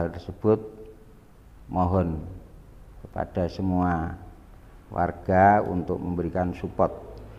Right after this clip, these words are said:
agar bisa kita ngembangkan hukum faraid ini demi kepentingan agama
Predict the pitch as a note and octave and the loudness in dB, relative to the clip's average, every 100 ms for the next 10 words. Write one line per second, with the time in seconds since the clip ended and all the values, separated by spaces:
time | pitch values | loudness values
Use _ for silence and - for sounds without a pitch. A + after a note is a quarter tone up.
0 | - - F2 - E2+ D#2+ - F2 - F2 | -16 -6 -4 -2 -2 -2 -4 -6 -2 -2
1 | - - E2+ F2 F2 G2+ G#2 G2 F2 E2 | -2 -2 0 0 6 8 8 8 4 4
2 | - - - - - - - - F#2+ - | -6 -12 -18 -20 -20 -20 -20 -14 -10 -4
3 | F2 E2+ E2 E2 E2+ E2 G2+ G#2+ B2+ C#3+ | -2 0 0 0 -4 -2 2 4 6 6
4 | D#3 - - - - - - - - - | 2 -6 -14 -18 -20 -20 -20 -20 -20 -20
5 | - - - - - - - - G#2 A#2+ | -20 -20 -20 -20 -20 -20 -20 2 6 10
6 | A#2+ - G2+ G2 F#2 F#2 F2+ E2+ E2 - | 8 6 2 2 2 2 2 2 0 -2
7 | F2 E2+ F#2+ F2+ F2+ F2+ | -4 2 2 4 4 2